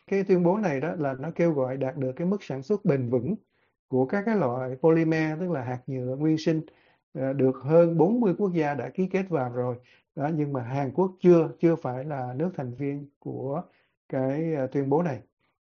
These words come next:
Thì chính phủ Hàn đó, họ đã lên tiếng bày tỏ quan ngại về cái tác động tiềm tàng của cái hiệp ước nhựa toàn cầu, giúp giảm cái sản lượng nhựa trên toàn cầu xuống, thì như vậy nó sẽ ảnh hưởng đến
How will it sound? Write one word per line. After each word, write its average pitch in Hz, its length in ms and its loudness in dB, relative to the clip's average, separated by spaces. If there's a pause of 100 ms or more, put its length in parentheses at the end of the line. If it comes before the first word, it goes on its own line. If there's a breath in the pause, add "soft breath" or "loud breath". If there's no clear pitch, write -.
Thì 147 1000 2
chính 247 180 4
phủ 180 140 4
Hàn 160 340 2
đó, 202 140 2
họ 139 340 2
đã 143 140 2
lên 180 240 2
tiếng 196 220 4
bày 143 160 0
tỏ 143 200 0
quan 165 220 0
ngại 131 260 -4
về 131 140 -2
cái 156 160 -4
tác 214 180 0
động 131 240 -2
tiềm 139 220 2
tàng 135 280 -4 (360 soft breath)
của 135 140 2
cái 180 120 2
hiệp 151 160 0
ước 226 260 2
nhựa 127 240 0
toàn 127 180 -2
cầu, 127 360 -4 (420)
giúp 233 200 6 (580)
giảm 135 600 0
cái 247 140 -2
sản 165 280 -4
lượng 131 240 0
nhựa 131 360 0 (200)
trên 156 200 0
toàn 131 180 -2
cầu 123 200 -4
xuống, 170 400 2 (360 soft breath)
thì 139 140 2
như 156 160 2
vậy 127 180 2
nó 156 80 -2
sẽ - 140 -6
ảnh 175 240 4
hưởng 151 360 4
đến 196 460 2